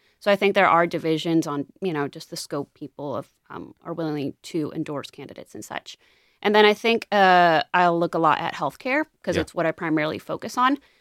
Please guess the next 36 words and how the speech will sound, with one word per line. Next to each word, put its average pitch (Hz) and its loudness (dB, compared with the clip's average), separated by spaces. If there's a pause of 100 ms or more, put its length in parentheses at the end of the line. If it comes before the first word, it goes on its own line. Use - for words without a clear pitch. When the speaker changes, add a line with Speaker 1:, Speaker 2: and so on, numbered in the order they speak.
(240)
Speaker 1:
Um, 175 6 (180)
and 196 4
I 185 4
think 190 0
it 190 2
was 185 2
interesting 175 0
that 156 2
this 170 -4
week, - -6
uh, 117 -4 (800)
Gov 165 -2
Cooper, 240 0 (480)
as 185 0
well 180 6
as, 165 2
uh, 151 -2
former 165 2
Speaker 165 -2
Nancy 151 -2
Pelosi, 160 -2
spoke - -4
about 139 -6
healthcare, 143 -8 (260)
specifically 175 -2
about 151 0
the 151 -8
Affordable 151 -8
Care 220 -2
Act 185 0
and 151 -8
some 143 -10
of 135 -8
Trump's - -10
comments, - -10 (100)
um, - -10